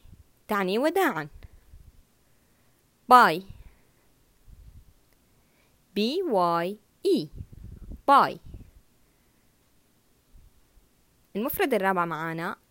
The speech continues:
I'm sorry. أنا آسف. I'm sorry. I'm sorry. I'm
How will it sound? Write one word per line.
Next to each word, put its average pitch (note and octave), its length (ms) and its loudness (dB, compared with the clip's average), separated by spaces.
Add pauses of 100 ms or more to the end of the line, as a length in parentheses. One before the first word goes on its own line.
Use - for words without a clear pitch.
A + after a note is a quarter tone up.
I'm F#3+ 260 0
sorry. E4+ 380 -2 (1200)
أنا F3 160 -2
آسف. D4 760 -4 (720)
I'm C#4 220 2
sorry. B3+ 380 -2 (1600)
I'm B3+ 280 2
sorry. A#3+ 400 -4 (2000)
I'm F3+ 400 2